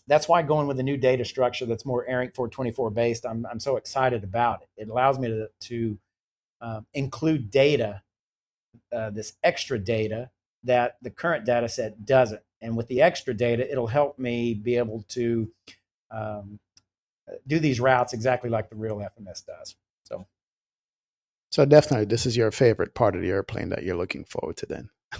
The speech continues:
Speaker 1: Yeah, yeah, that was kind
Speaker 2: Yeah.
Speaker 1: of a long diatribe.
Speaker 2: No,
Speaker 1: Uh,
Speaker 2: no, no, no, no. I, I'm listening intently. It's
Speaker 1: Well,
Speaker 2: great.
Speaker 1: to be honest with you, I, I, I love it all. I mean, um,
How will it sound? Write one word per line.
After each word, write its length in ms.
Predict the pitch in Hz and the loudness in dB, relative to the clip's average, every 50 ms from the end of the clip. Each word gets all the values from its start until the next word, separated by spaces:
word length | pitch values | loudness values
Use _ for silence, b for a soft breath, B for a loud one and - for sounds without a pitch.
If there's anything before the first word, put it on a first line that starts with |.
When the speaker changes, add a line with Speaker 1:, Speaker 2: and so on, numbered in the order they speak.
| B B _ _ _ _ - - | B B _ _ _ _ 2 8
Speaker 1:
Yeah, 380 | 202 226 233 233 226 226 214 - - - | 10 10 12 12 10 8 6 2 -2 2
yeah, 200 | - 185 196 190 | 8 12 12 12
that 120 | 196 208 220 | 12 12 12
was 100 | 196 196 | 10 8
kind 120 | - 202 | 8 8
Speaker 2:
Yeah. 40 | 190 | 8
Speaker 1:
of 40 | 165 | 8
a 60 | 151 | 8
long 220 | 156 156 156 151 | 8 10 8 8
diatribe. 640 | 139 139 131 131 135 127 - - 135 127 127 131 131 143 | 10 10 10 10 10 8 6 4 4 6 6 4 6 10
Speaker 2:
No, 180 | 160 214 330 392 | 12 12 12 10
Speaker 1:
Uh, 40 | - B B B B B | 8 B B B B B
Speaker 2:
no, 140 | 185 240 320 | 12 12 12
no, 100 | 370 392 | 12 12
no, 100 | 392 415 | 12 12
no. 200 | 403 381 233 147 | 12 12 12 12
I, 200 | 120 127 147 156 - - - 151 | 12 10 8 6 4 2 6 8
I'm 140 | 170 226 262 | 8 10 12
listening 340 | 240 220 196 - - 170 165 | 12 12 12 12 10 8 10
intently. 540 | 156 143 - - - 170 202 208 143 117 110 | 8 8 6 6 6 6 6 6 2 2 2
It's 160 | 123 - - - | 0 -2 -4 2
Speaker 1:
Well, 140 | 127 131 | 6 10
Speaker 2:
great. 140 | 170 196 - | 10 10 10
Speaker 1:
to 80 | - 180 | 10 10
be 100 | 175 202 | 10 10
honest 300 | 196 190 196 185 180 - | 10 10 8 6 4 4
with 180 | 185 165 - | 0 0 2
you, 60 | 170 160 | 4 6
I, 160 | 147 151 151 | 8 8 8
I, 200 | 170 165 156 147 | 8 8 8 8
I 180 | - 147 147 | 6 6 4
love 240 | 143 147 160 170 156 | 8 10 10 10 10
it 80 | 143 131 | 10 8
all. 300 | 127 123 117 107 107 120 | 8 8 6 4 2 2
I 80 | 131 | 2
mean, 380 | 135 139 139 135 135 131 127 127 | 2 2 2 2 4 4 4 4
um, 460 | 131 127 127 123 123 120 117 113 117 | 6 8 8 8 8 6 4 0 -4